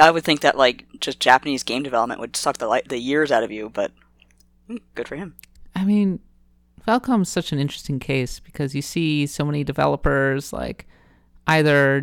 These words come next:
Speaker 2: just straight up going out of business or,
Speaker 1: Mm-hmm.
Speaker 2: like, selling out.
Speaker 1: Mm-hmm.
Speaker 2: Like, Fal-, the fact that Falcom has stuck around as long as it has and, like, kinda continued along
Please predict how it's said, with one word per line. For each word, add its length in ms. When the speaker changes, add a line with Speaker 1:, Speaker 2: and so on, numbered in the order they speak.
Speaker 2:
just 460
straight 320
up 220
going 280
out 120
of 100
business 680
or, 480
Speaker 1:
Mm-hmm. 400
Speaker 2:
like, 220
selling 400
out. 400
Speaker 1:
Mm-hmm. 100
Speaker 2:
Like, 260
Fal-, 340
the 100
fact 300
that 240
Falcom 480
has 160
stuck 340
around 320
as 100
long 180
as 100
it 80
has 720
and, 500
like, 180
kinda 220
continued 580
along 600